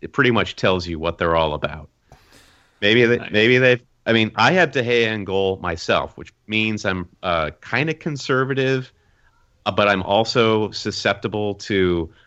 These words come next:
Speaker 1: like, real world narratives. Like, De Gea is arguably the best goal-, goalkeeper in the world next to guys like Manuel Neuer. But, uh,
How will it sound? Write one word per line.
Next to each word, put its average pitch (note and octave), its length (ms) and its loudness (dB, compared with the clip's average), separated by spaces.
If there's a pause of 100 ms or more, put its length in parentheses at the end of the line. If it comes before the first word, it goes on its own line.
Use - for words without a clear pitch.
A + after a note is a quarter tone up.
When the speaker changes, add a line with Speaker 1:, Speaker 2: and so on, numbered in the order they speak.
(100)
Speaker 1:
like, F2+ 220 0
real F2+ 380 0
world F#2 400 -2
narratives. G#2 720 0
Like, F2+ 180 -6
De F2 140 -4
Gea G2 440 2 (120)
is F2+ 240 -4
arguably F2+ 580 0
the E2 80 -4
best E2+ 300 -2
goal-, E2+ 360 -4 (120)
goalkeeper F#2 540 -4
in E2 100 0
the D#2+ 80 -4
world E2+ 400 2 (400)
next E2+ 220 -4
to G2 100 -6
guys E2+ 340 0
like E2 400 0
Manuel E2+ 420 -2
Neuer. D#2+ 480 -2 (1300)
But, F#2+ 360 0
uh, F#2+ 380 4